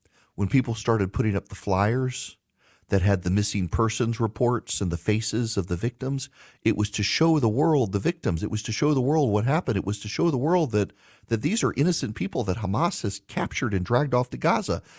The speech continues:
And you will note no one on the national or international stages calling for the return of the hostages other than the Israelis and Joe Biden. There are a whole lot of people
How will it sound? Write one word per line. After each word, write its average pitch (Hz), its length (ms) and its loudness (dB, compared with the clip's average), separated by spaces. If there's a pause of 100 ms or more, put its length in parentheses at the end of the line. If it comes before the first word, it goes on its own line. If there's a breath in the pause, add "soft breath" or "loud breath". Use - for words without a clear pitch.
(100)
And 117 400 2
you 151 180 0
will 196 180 4
note 202 320 4
no 170 340 6
one 226 320 4
on 135 80 2
the 135 100 4
national 160 460 2
or 160 160 4
international 165 500 2
stages 190 380 0
calling 156 400 2
for 147 100 -4
the 127 100 -2
return 127 300 -2
of 156 60 -2
the 156 80 0
hostages 135 600 -4 (320 soft breath)
other 208 260 4
than 190 180 4
the 156 140 6
Israelis 170 440 4
and 165 120 2
Joe 170 160 4
Biden. 143 480 0 (4000 soft breath)
There 160 120 4
are 160 80 8
a 151 40 6
whole 180 260 4
lot 175 200 4
of 165 100 0
people 135 460 0